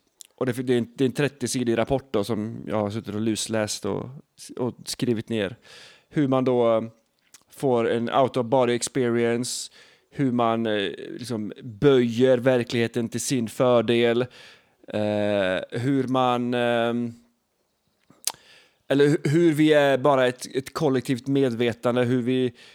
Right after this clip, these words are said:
hur du och jag bara sitter här och är två, liksom, medvetanden, eh, som senare kommer gå tillbaka till alltet, liksom,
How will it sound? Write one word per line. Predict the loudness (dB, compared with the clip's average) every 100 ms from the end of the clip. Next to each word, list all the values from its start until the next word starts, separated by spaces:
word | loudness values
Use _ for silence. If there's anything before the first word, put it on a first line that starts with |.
| _ _
hur | -2 -2 2
du | 2
och | 4
jag | 6 6 6
bara | 4
sitter | 2 -2 0
här | 2 4
och | 4
är | 2
två, | 0 0 0
liksom, | 0 -6 -6 -6
medvetanden, | -2 0 0 0 -2 0 -2 2 2 0 -4 -10 _ _ _
eh, | -6 -2 -2 -2
som | -2 -2 -2
senare | 2 2 2 0
kommer | -2 -2
gå | -2
tillbaka | -4 -2 -2 -2
till | -6 -8 -10 -10 0
alltet, | 0 0 -4 -6 -6 -8 -12
liksom, | -10 -12 -12